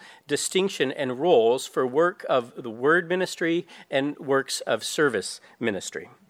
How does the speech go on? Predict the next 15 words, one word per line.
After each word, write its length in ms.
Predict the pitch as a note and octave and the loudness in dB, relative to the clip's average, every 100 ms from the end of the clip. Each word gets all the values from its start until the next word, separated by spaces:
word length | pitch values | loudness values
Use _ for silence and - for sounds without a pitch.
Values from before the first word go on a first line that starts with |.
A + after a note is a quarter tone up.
| _ - - | _ -20 -4
So 280 | - C#3+ - | 4 4 4
with 240 | - C#3 - | -4 -4 2
that, 400 | A3 C#3 A#2+ - | 6 6 4 0
let 100 | D#3+ | -4
me 80 | C#3 | -4
just 220 | B2+ - | -6 -4
read 160 | B2+ A#2 | -4 -4
the 40 | |
passage. 560 | - G#2+ - D#2+ F2 - _ _ - - - | -2 -2 -2 -12 -16 -20 _ _ -20 -18 -4
"But 260 | C3 A3+ | 4 4
as 320 | - F3+ F3+ D#3 | 6 2 2 0
the 120 | D#3 | -2
believers 720 | C#3 C3+ E3 F#3 A#2 B2+ - - | 0 0 -2 0 2 0 -4 -8
rapidly 560 | C3 C#3+ - D3 E3 | 0 0 0 -6 -2
multiplied, 680 | A#2+ C3 - - F2+ E2+ E2 | 0 0 -2 -6 -6 -6 -10